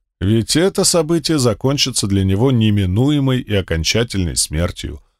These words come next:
Возможно, от руки того же протопресвитера Меча — а я уже как-то привык к его язвительности и... Что тут скрывать,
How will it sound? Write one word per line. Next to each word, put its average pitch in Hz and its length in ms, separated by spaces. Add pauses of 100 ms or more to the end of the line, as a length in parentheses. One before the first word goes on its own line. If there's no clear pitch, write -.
(160)
Возможно, 143 680
от 196 140
руки 156 300
того 143 320
же 139 140
протопресвитера 147 920
Меча — 107 520 (480)
а 82 140
я 107 260
уже 170 420 (100)
как-то 190 480
привык 185 440
к - 60
его 107 240
язвительности 104 1000
и... 175 340 (840)
Что - 400
тут - 240
скрывать, 95 680